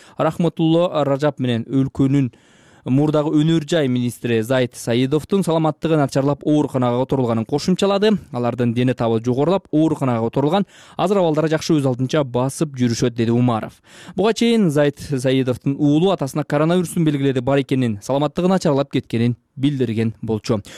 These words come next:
Өткөн жумада, дүйшөмбүдө, номер биринчи абакта жаза мөөнөтүн өтөп жаткан кырк төрт,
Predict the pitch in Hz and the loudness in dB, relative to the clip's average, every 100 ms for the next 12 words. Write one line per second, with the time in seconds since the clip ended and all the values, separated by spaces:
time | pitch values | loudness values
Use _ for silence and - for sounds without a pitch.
0 | - - - 240 160 135 117 - 123 117 | -8 -6 -2 0 0 0 -2 -4 -10 -6
1 | - 127 139 180 202 _ - - 156 175 | -2 0 2 0 -2 _ -20 -10 0 2
2 | 214 208 170 175 185 170 - 175 147 151 | 2 0 -2 0 0 0 0 0 2 2
3 | 170 160 160 147 156 127 123 - 120 - | 2 2 2 0 -4 -4 -8 -8 -8 -4
4 | 160 - - - 170 139 | -6 -6 -18 -2 0 0